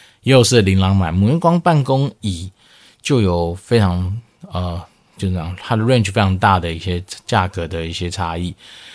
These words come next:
那当然你说大家也都有，如果挑过那种所谓电脑椅的经验，你就知道，其实你走进去卖场，不管是，啊，小到如 Costco，可能也可以放个五六张让你去试坐去感觉。那大到如果说你今天去找那种所谓的O A办公家具厂商，那随便行路打开，至少二三十种以上可以选。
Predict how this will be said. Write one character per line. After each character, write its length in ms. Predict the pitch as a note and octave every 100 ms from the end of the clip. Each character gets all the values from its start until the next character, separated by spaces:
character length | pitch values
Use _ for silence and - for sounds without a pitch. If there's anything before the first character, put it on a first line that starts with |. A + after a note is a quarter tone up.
| - -
那 80 |
当 120 | A#2 A#2
然 120 | G2+
你 60 |
说 340 | F#2+ G2+ G2+ - - - -
大 100 | A2+
家 80 |
也 80 | G#2+
都 180 | F2 G2+ -
有， 240 | F#2+ F#2+
如 100 | G2
果 120 | A#2
挑 180 | G2+ G#2
过 100 | A2
那 60 | G#2
种 60 |
所 120 | F#2+
谓 60 | F#2
电 180 | F#2 A2+
脑 220 | F#2 F#2
椅 100 | E2+
的 140 | F#2 F2
经 200 | F#2 G2
验， 100 | F2+
你 60 |
就 80 | F2
知 160 | F#2 F#2
道， 160 | F2
其 100 | F2+
实 80 | G#2+
你 100 | A#2
走 160 | F#2 F2+
进 140 | G#2
去 160 | G2 G#2
卖 180 | G2+
场， 240 | F#2 F2 E2+
不 120 | A2+
管 120 | G2
是， 220 | F#2 F#2 - - - -
啊， 180 | F2 F2 - -
小 240 | - F2
到 180 | A2+ A2
如 220 | F#2 F#2+
Costco， 500 | - G2+ G2+ - E2+
可 120 | -
能 100 | F2
也 60 | F#2
可 160 | -
以 60 | F#2+
放 200 | G2 F#2
个 60 | E2+
五 100 | F#2
六 140 | G2
张 160 | F#2 F#2
让 180 | F2+
你 20 | E2+
去 140 | F#2
试 260 | - A2+ F2+
坐 160 | F#2+
去 200 | F2+ F#2+ -
感 220 | F2 E2
觉。 280 | - E2+ D2+ - - - -
那 100 | A#2
大 280 | G#2+ A2 G#2
到 160 | G#2+
如 120 | G2 G#2
果 140 | F#2+
说 140 | G2
你 80 | F#2
今 80 | F2+
天 120 | G2
去 120 | G2+
找 160 | G2 F2+
那 100 | F#2+
种 160 | F#2 F2
所 140 | F2+
谓 40 |
的 60 | F2
O 200 | - G2
A 20 | G2+
办 140 | G2+
公 100 | F#2
家 140 | F#2+
具 80 | F#2
厂 180 | F2+ E2
商， 220 | E2+ E2+
那 80 | G2
随 180 | - F#2+
便 140 | G#2+
行 180 | - G2
路 80 | G2
打 160 | E2+
开， 200 | F2 F#2
至 140 | F2+ G2
少 100 | -
二 120 | G#2
三 200 | G2 F#2
十 120 | -
种 160 | F2 F2
以 60 |
上 180 | F2+ F#2
可 120 | E2+
以 80 | E2
选。 200 | - -